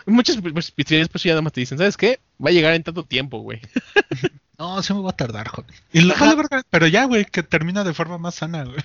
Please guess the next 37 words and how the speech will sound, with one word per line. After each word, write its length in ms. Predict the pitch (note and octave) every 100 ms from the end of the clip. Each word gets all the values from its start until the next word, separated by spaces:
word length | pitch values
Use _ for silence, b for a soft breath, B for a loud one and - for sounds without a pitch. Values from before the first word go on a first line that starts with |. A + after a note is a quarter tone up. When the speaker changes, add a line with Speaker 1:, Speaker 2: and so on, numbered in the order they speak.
| -
Speaker 2:
<laughs> 360 | - - F#3 F#3+
Speaker 1:
Ajá, 100 | B3 - _
por, 100 | - G#3
por 100 | F#3+
lo 60 | F#3
menos 200 | G#3+ A3+
ellos 160 | G#3+ -
te 80 |
son 160 | E3+ G3+
sinceros, 420 | G3+ F#3+ G3+ F3+
¿no? 140 | D#3+ F#3
"Mira, 220 | F3+ D#3 C3+
la 80 |
neta, 240 | D#3+ G3 A3
nos 160 | C3+
vamos 200 | C#3+ E3+
a 40 | -
tardar". 360 | A2 A2 G2 -
Speaker 2:
Y 80 | F#3+
eso 160 | B3
como 240 | - D#3+ B2+
que 80 | D#3
es 100 | D3
más 280 | D#3+ D3 C#3+
de, 600 | D3+ C3 A#2 A#2+ G#2+ - _ _ _
de 120 | C#3
esas 180 | C#3 D#3
pizzerías 460 | D3 - A#2 A#2
de 100 | A#2+
barrio, 380 | B2 A#2+ A#2 G#2+
¿no? 160 | A#2 F3+ _ _
Bueno, 220 | C3 D3+ B2+
Speaker 1:
Ah, 40 |
Speaker 2:
no 100 | E3
de 80 | D#3
Speaker 1:
sí. 60 | C3
Speaker 2:
barrio, 180 | -